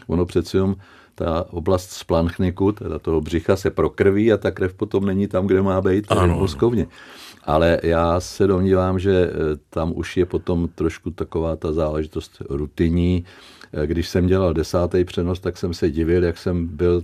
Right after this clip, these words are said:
Speaker 1: tak moc nervózní u toho prvního. Pak jsem dělal stay a kladl jsem si otázku, jak jsem byl tak drzej, že jsem si u desátého myslel, že už něco vím a umím.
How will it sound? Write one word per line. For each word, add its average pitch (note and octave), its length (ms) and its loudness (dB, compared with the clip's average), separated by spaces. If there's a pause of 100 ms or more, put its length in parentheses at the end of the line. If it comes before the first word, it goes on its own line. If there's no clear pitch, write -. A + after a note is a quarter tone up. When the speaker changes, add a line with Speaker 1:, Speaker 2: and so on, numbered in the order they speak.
Speaker 1:
tak - 260 -6
moc - 240 -2
nervózní E2 560 0
u E2 60 -6
toho F2 220 2
prvního. E2 500 0
Pak E2+ 160 -8
jsem F2 160 -2
dělal E2+ 260 -2
stay E2+ 540 0 (460)
a - 60 -10
kladl D#2+ 300 -2
jsem F2 200 -2
si F2 140 0
otázku, E2 460 0
jak F2 140 -2
jsem F2 140 -2
byl F#2 140 -2
tak F2+ 180 -4
drzej, E2 380 2
že F2 120 0
jsem F#2 160 -4
si - 120 -6
u E2 100 -6
desátého F2 560 -2
myslel, E2+ 360 0
že E2+ 80 0
už E2+ 160 -4
něco F2 300 -2
vím E2 220 2
a E2 80 -4
umím. E2+ 380 0